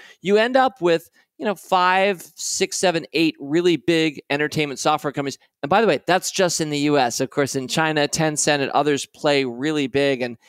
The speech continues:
if we thought our market was big for video games in this country, it ain't nothing, uh, compared to the overall global market. And that's part of the reason we love this industry. All right, Aaron seven,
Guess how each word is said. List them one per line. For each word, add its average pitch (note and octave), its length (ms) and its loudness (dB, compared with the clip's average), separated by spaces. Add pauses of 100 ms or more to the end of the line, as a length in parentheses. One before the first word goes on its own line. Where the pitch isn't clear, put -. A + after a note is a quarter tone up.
(140)
if C3 120 -8
we C4 100 2
thought A#3 240 4
our A#3+ 160 4
market D#3 360 2
was A#2+ 180 0
big C3 300 0
for C3 140 -2
video C3 280 0
games B2 280 -2
in A#2+ 60 -14
this C#3 160 -4
country, C3+ 400 -2 (220)
it D#3 100 2
ain't E3 220 -2
nothing, D#3 540 -2 (340)
uh, B2 160 2
compared C#3 420 -2
to C3 100 -4
the C3 160 -4
overall B2+ 600 2
global A#2+ 600 0
market. A2+ 380 -4
And D#3 80 -2
that's B3+ 160 -2
part C4 200 2
of - 20 4
the A3 80 2
reason A3 220 -4
we G3+ 100 -2
love F#3+ 220 -2
this F#3 180 -8
industry. C#3+ 440 -4 (320)
All F#3+ 240 2
right, D3+ 240 0 (460)
Aaron E3 240 -2
seven, D#3 540 0